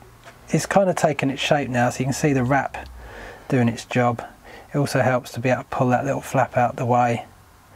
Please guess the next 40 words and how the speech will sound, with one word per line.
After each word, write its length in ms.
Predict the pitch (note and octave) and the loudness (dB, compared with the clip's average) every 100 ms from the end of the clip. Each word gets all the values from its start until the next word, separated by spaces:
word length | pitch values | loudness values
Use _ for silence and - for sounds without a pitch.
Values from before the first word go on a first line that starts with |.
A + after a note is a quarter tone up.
| - - - - | -20 -20 -20 -6
so 100 | B2 | -2
it's 120 | A2+ | -2
still 260 | - D3+ C3+ | 2 2 2
got 100 | C#3 | -2
the 80 | |
blade 320 | B2 C3+ B2 A#2 | 0 0 0 0
wrapped 320 | B2+ - - | 0 0 0
up 380 | B2 - - - - - - - _ - - - - - - - - - | 0 -2 -10 -14 -20 -20 -20 -20 _ -20 -20 -20 -20 -20 -20 -20 -12 -2
in 80 | |
its 180 | A#2+ - | -2 -2
cling 280 | - B2+ A#2 | -2 0 0
film 260 | - A#2 A2+ | 0 0 0
inside, 600 | A2+ - A#2 A2+ A#2 - - - - - - - - - - - - | -2 0 2 2 2 -4 -16 -20 -20 -20 -20 -20 -20 -18 -18 -18 -12
and 80 | A#2+ | -10
it's 140 | - | -6
a 40 | A2+ | -4
bit 160 | A#2 | -4
sticky 400 | - - - A2+ | -6 -6 -6 -4
in 100 | G#2+ | -2
there. 220 | G#2+ A2 | -2 -2
So 140 | B2+ B2 | -4 -2
that, 160 | A#2 - | -2 -4
but 80 | - | 0
that's 240 | D3 D3 - - - - - - | 0 0 -6 -16 -20 -20 -20 0
holding 320 | F3+ E3 C#3 | 2 4 2
the 60 | |
shape 320 | A#2 D#3 A#2+ - | 2 0 0 0
quite 240 | C3+ A#2+ | 0 2
well 220 | C3+ B2+ | 2 2
now, 260 | A2 G#2 A#2+ - - - - - - - | 2 0 -2 -8 -20 -20 -20 -20 -20 -18
so 100 | - | -6
you 60 | B2 | -6
can 140 | - | -4
see 200 | B2+ D3+ | 0 0
what 100 | B2+ | 0
the 80 | D3 | 0
wet 240 | A#2+ B2 - | 0 0 0
forming 300 | B2 A#2+ A#2 | 0 2 2
has 120 | A2+ | 0
done. 340 | - B2 B2 | 2 2 2